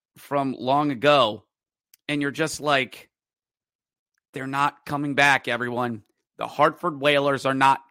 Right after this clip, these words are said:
coming back. Sorry, this is what you've got. Support it." But the Hartford Wolfpack is a, the affiliate of your New York Rangers. Hello, Kyle Hall. And, um,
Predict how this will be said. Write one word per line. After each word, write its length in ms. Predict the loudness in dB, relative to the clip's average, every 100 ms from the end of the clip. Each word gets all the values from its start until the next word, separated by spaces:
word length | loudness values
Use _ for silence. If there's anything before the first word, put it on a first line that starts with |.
| -10
coming 420 | -4 -4 -4 -8 -2
back. 420 | -2 -2 -10 -20 _ _ _ _ _ _
Sorry, 500 | -6 -2 0 -2 -10 _ _
this 180 | -16 -14
is 100 | -10
what 220 | -8 -6
you've 100 | -2
got. 280 | 2 4 2 -6 _ _ _ _ _ _
Support 480 | -12 -10 -6 -4 -6
it." 80 | -10 _ _ _ _ _ _ _ -10
But 120 | -6
the 80 | -2
Hartford 400 | 0 0 -4 -2
Wolfpack 540 | -4 -2 -2 -2 -8 _ _ _ _ _ -8
is 500 | -4 -2 -2 -6 -12 _ -8
a, 500 | -6 -4 -6 -8 -12
the 140 | -4 -4
affiliate 500 | -2 -2 0 -2 -4
of 200 | -6 -6
your 580 | -8 -4 2 2 2 -6 _ _ _
New 140 | -4 0
York 260 | 0 0
Rangers. 580 | 0 0 0 -2 -4 -6 _ _
Hello, 360 | -2 0 0 -2 _ _ -2
Kyle 280 | 0 2
Hall. 300 | 0 0 -2 -6 _ _ _ _ _ -6
And, 400 | -2 -2 -2 -2
um, 300 | 0 0 -4